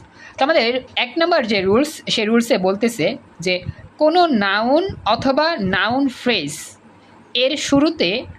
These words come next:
কনসোনেন্ট থাকলে এবং সেই নাউন অথবা নাউন ফ্রেজটি যদি সিঙ্গুলার হয়, তাহলে আর্টিকেল এ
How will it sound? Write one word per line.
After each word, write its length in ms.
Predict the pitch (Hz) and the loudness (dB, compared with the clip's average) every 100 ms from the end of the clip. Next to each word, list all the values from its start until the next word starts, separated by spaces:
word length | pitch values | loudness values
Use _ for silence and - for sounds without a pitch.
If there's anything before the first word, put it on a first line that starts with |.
| - - - | -20 -12 -2
কনসোনেন্ট 760 | 247 277 311 - 302 269 285 311 - - | 0 0 -2 0 0 0 -2 -4 -8 -8
থাকলে 460 | 208 208 214 165 160 277 381 - - - - 269 | -6 -6 -2 0 0 -2 -6 -20 -20 -20 -6 -2
এবং 280 | 320 233 180 247 349 - - - - | 2 2 2 -2 -6 -14 -20 -8 -4
সেই 260 | - 277 320 359 226 | 0 2 2 0 0
নাউন 300 | 202 233 302 226 | 0 0 0 0
অথবা 220 | 220 240 208 | 0 0 0
নাউন 220 | 185 220 269 233 | 0 0 -2 -2
ফ্রেজটি 400 | 233 233 240 302 254 | -2 -2 -2 0 2
যদি 140 | 254 240 | 2 0
সিঙ্গুলার 500 | 247 226 214 214 190 170 | -2 0 2 2 2 0
হয়, 320 | 160 151 214 403 - - - - - - - | 0 2 2 -2 -10 -20 -20 -18 -16 -8 -4
তাহলে 320 | 247 320 196 226 - 202 | 0 0 0 -2 -2 -2
আর্টিকেল 460 | 196 233 240 262 302 339 - - | -2 -2 0 0 0 -2 -6 -6
এ 20 | 240 | -2